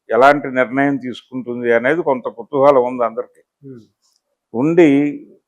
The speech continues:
Speaker 1: ఈవిడ చెప్పినట్టుగా, అంటే సునీతారెడ్డి గారు కోర్టును అభ్యర్థించినట్టుగా అవినాష్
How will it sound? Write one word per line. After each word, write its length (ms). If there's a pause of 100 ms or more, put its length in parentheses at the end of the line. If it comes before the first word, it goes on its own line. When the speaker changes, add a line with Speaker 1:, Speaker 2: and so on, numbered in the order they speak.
(200)
Speaker 1:
ఈవిడ 320
చెప్పినట్టుగా, 920
అంటే 320
సునీతారెడ్డి 720
గారు 400 (880)
కోర్టును 420
అభ్యర్థించినట్టుగా 1080 (1120)
అవినాష్ 500